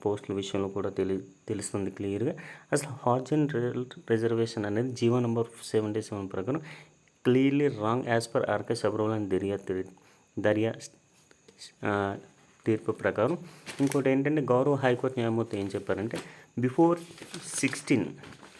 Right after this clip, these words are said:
before సిక్స్టీన్ అనేది క్లియర్గా మెన్షన్ చేశారు. రిమైనింగ్ అన్ని కేసెస్కి గో-, counter affidavit అనేది ఫిల్ చేయమని క్లియర్గా మెన్షన్ చేశారు. So మనకి ఇక్కడ ఏం తెలుస్తుందంటే గవర్నమెంట్ అనేది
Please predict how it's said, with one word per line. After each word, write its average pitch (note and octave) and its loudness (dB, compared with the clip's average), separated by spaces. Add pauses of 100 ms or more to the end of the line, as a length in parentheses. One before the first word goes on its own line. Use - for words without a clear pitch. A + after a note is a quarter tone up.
(1400)
before E3 4 (140)
సిక్స్టీన్ B2+ 2
అనేది G#2+ 0 (380)
క్లియర్గా C#3+ 4
మెన్షన్ B2 2
చేశారు. C#3 2
రిమైనింగ్ C3 2
అన్ని B2 0
కేసెస్కి A#2+ -2 (920)
గో-, B2 -2 (140)
counter C3+ 6
affidavit A2 0
అనేది A#2+ -2 (480)
ఫిల్ C3+ 0 (120)
చేయమని A2+ 0 (500)
క్లియర్గా B2 4
మెన్షన్ G2+ -6
చేశారు. A#2+ -2 (440)
So D#3 0
మనకి A#2+ 0
ఇక్కడ A#2+ -2
ఏం C#3 0
తెలుస్తుందంటే A2 -4 (840)
గవర్నమెంట్ C#3 2
అనేది G#2+ -2